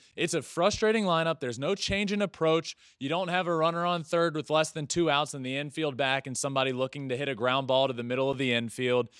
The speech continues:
You don't have the infield drawn in and somebody looking to get an elevated pitch and drive it to the outfield. The things you're taught when you're a young baseball player. Change your approach, lock it down with two strikes, change your approach, put the ball in play, do the little, like,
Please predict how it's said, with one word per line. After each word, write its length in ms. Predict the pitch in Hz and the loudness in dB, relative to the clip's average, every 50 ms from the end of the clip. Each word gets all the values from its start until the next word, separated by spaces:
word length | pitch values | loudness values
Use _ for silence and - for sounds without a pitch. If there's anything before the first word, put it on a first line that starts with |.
| - - _ | -20 -14 _
You 100 | - 147 | -4 -2
don't 200 | 151 165 185 175 | 0 0 0 0
have 200 | 175 175 180 156 | 0 0 -2 0
the 120 | 160 156 | -2 -2
infield 400 | 160 170 175 - 170 175 175 151 | -2 -2 -4 0 2 2 2 2
drawn 320 | 110 156 165 160 160 160 156 | 4 6 6 6 6 6 4
in 180 | 147 147 147 | 2 2 0
and 100 | 139 127 | 0 -4
somebody 320 | - 147 147 143 147 143 151 | -6 -6 -2 0 0 0 0
looking 340 | 143 147 147 - 156 151 143 | -2 -2 -4 -4 -4 -6 -4
to 60 | 139 127 | -4 -2
get 120 | 143 135 | -2 -2
an 140 | 135 123 127 | -2 0 2
elevated 420 | 139 147 147 131 147 147 156 143 | 2 0 0 0 0 -2 -2 -2
pitch 240 | - 147 139 135 - | -2 -2 -4 -4 -4
and 100 | 139 127 | -6 -4
drive 260 | 107 123 123 135 139 | 0 2 2 2 2
it 60 | 143 | 0
to 60 | 143 143 | -4 -4
the 160 | 139 147 135 | -2 2 4
outfield. 540 | 127 123 123 110 - - 127 123 127 120 - - - _ | 4 4 2 2 -2 -2 0 0 0 0 -2 -10 -14 _
The 80 | - 180 | -6 -6
things 300 | - 196 214 226 226 226 | -4 -2 -2 -2 -2 -2
you're 100 | 240 202 | -2 -4
taught 400 | - - - 180 190 196 170 127 | -4 0 4 6 6 6 4 2
when 160 | 165 175 175 | -2 -4 -2
you're 300 | 175 185 185 180 170 - _ _ - - | 0 2 2 2 2 0 _ _ -12 -4
a 140 | - 160 165 | 0 0 2
young 460 | 143 131 143 143 170 196 190 180 151 | 2 2 4 4 4 4 2 0 0
baseball 500 | 131 139 185 220 - - - 110 95 90 | 2 4 4 4 2 2 0 0 0 0
player. 380 | - - 92 82 71 58 - _ _ _ _ _ _ - | -2 -4 -8 -8 -8 -10 -14 _ _ _ _ _ _ -6
Change 340 | - 175 175 208 226 220 | -2 0 2 2 2 0
your 160 | 254 269 269 247 | 2 2 2 2
approach, 500 | 196 - - 127 123 131 160 - - - _ _ _ - | 2 2 2 4 4 4 4 0 -4 -14 _ _ _ -2
lock 260 | 123 139 185 240 - | 0 2 2 2 2
it 140 | 269 208 147 | -2 -4 -2
down 280 | - 131 127 147 165 160 | 0 0 2 2 0 -2
with 140 | 139 117 | -4 -6
two 220 | - - 196 240 247 | -4 -2 -2 -2 -2
strikes, 480 | - - - 170 160 190 202 185 - | -2 -2 0 2 4 4 2 0 -4
change 320 | - - 175 175 214 214 240 | -6 -4 -2 0 0 0 0
your 100 | 247 240 | 0 0
approach, 440 | 220 - - 120 120 143 175 - - | 0 -2 -2 0 0 0 0 0 0
put 180 | - 214 214 | -2 -2 0
the 80 | 269 208 | 0 0
ball 320 | 151 151 143 139 139 135 | 4 6 6 6 6 4
in 100 | 131 120 | 2 0
play, 320 | - - 127 135 165 180 170 | -4 -2 2 2 4 4 2
do 240 | 131 143 220 277 | 0 0 -2 0
the 120 | 294 294 226 | 2 2 2
little, 340 | 175 160 202 - - 208 139 | 4 4 4 6 6 4 4
like, 220 | 165 196 196 - | 4 0 0 0